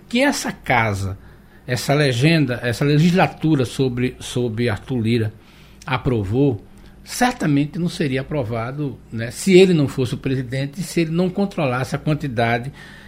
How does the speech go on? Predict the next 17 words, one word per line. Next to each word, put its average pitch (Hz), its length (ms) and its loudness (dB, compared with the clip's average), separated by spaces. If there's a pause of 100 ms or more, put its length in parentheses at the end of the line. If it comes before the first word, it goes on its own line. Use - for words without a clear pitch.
(140)
de, 127 320 4
de 135 180 -4
parlamentares 156 800 2
que - 120 -4
tem. 101 340 -4 (580)
A 339 160 6
gente 202 280 4
atribui 147 360 2
ao 147 120 2
Centrão? 185 480 0
Não, 170 240 4
mas 131 200 0
existe 170 460 0
uma 151 80 0
consciência 120 680 -6
do 123 80 -10
Congresso 120 640 -2